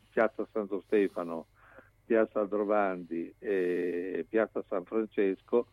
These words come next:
il sabato s-, è più che, eh, olt-, oltre a, a, a via, a via Petroni, che vabbè, questo è un, un fatto storico,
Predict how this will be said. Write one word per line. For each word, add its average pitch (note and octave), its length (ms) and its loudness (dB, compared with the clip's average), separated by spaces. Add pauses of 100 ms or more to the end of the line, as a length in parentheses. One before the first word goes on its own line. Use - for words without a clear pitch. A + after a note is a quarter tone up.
(600)
il G#2 260 -6
sabato G#2+ 440 2
s-, - 100 -16
è A2 100 -10 (100)
più C3 220 4
che, - 180 -2 (160)
eh, F#2 320 -6 (520)
olt-, G2 380 -4
oltre F#2+ 500 0
a, E2+ 400 -2 (260)
a, E2+ 80 -2 (280)
a D#2+ 60 -8
via, E2+ 320 -4
a E2+ 100 -2
via E2+ 260 -2
Petroni, F2 680 -2
che - 160 -14
vabbè, E2 420 -10
questo - 360 -12
è D#2 400 -12
un, E2+ 160 -12
un D#2+ 160 -14
fatto E2+ 320 -8
storico, G2 640 0